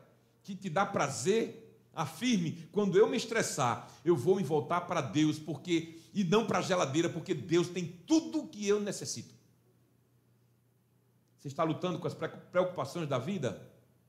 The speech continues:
Afirme: "Porque eu sou de Cristo, eu não ficarei ansioso por coisa alguma." Escreva isso, pense nisso, confesse isso, até que você acredite nisso.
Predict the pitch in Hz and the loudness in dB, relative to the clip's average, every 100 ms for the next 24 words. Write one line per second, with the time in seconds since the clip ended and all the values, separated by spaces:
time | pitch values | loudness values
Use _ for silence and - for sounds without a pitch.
0 | _ _ _ _ _ - 123 - 190 160 | _ _ _ _ _ -8 -8 -4 -2 0
1 | 139 147 135 156 - 190 185 185 151 131 | -2 -6 -4 -4 -2 -2 -2 -2 -4 -6
2 | - - _ _ - 160 156 160 160 160 | -10 -20 _ _ -4 -2 0 -2 -6 -6
3 | - 120 131 143 - 143 120 123 117 - | -4 -2 0 0 -2 -4 -4 -4 -6 -12
4 | 113 - 117 107 101 90 104 87 - - | -12 -8 -6 -4 -6 -6 -10 -10 -14 -20
5 | _ _ _ _ _ _ _ _ _ _ | _ _ _ _ _ _ _ _ _ _
6 | _ _ _ _ _ _ - - 202 208 | _ _ _ _ _ _ -10 2 2 4
7 | 185 190 - 147 - 226 - 214 180 175 | 2 2 -4 -6 -2 0 0 -2 -4 -4
8 | 170 151 156 - 202 - 202 170 156 - | -6 -6 -6 0 0 0 -4 -6 -8 -12
9 | - - - 143 165 160 151 151 156 151 | -18 -10 -4 -2 -2 -4 -4 -4 -4 -2
10 | 151 113 131 131 110 95 - - | -2 -2 -2 -2 -6 -8 -12 -20